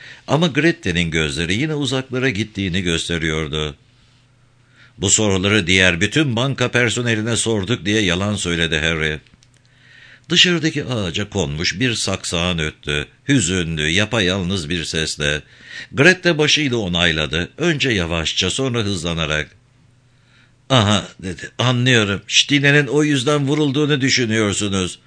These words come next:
Soyguncuyu tanıdığını düşünüyorsunuz. Adamın onunla işi bitince kendisini ele vermesin diye onu vurduğunu, değil mi?" "Eh, en azından teorik olarak mümkün." dedi Harry.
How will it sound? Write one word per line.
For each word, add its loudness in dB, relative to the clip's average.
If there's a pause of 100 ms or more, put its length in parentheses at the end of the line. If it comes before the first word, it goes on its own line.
(240)
Soyguncuyu 4
tanıdığını 0
düşünüyorsunuz. 0 (420)
Adamın 4
onunla 2
işi 2
bitince 2
kendisini 0
ele 2
vermesin 0
diye 2
onu 0
vurduğunu, 0
değil 2
mi?" 0 (1160)
"Eh, 4 (140)
en 2
azından 0
teorik 0
olarak 0
mümkün." 0
dedi 0
Harry. 0